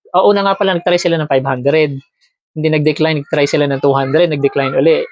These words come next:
Tapos, nagtry sila ng one hundred, nag-decline uli. Until nag-try sila ng fifty pesos, nag-decline uli. Marami nilang beses tinanay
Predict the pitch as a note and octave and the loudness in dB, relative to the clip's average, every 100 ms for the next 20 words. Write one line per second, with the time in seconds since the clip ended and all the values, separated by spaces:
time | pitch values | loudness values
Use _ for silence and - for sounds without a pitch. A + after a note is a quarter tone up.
0 | - - C#3 D#3 C#3+ C#3+ C#3+ C#3+ C#3+ C#3+ | -10 -6 -2 -2 -4 -2 0 0 0 0
1 | C#3 C#3+ D#3+ D3+ C#3 C3+ C3+ C#3 C3+ C3+ | 0 0 0 2 0 0 -2 0 -2 -2
2 | C#3 - D3 D#3 D#3 D#3 D#3 D3 D3+ D3 | -6 -8 -8 0 0 0 -2 -2 -2 0
3 | D#3 D3+ D3 D3 C#3+ D3 D3 D3 B2 B2 | 0 0 -4 -6 -4 -2 0 -2 -6 -8
4 | - _ _ _ - D#3 D3+ D#3 D#3+ D3 | -10 _ _ _ -8 -6 -2 -2 -2 -2
5 | D3 D#3+ F3+ F#3 F#3 F3+ E3+ F3 E3+ - | 0 0 0 0 0 0 2 0 -2 -4
6 | E3 E3 | -4 -2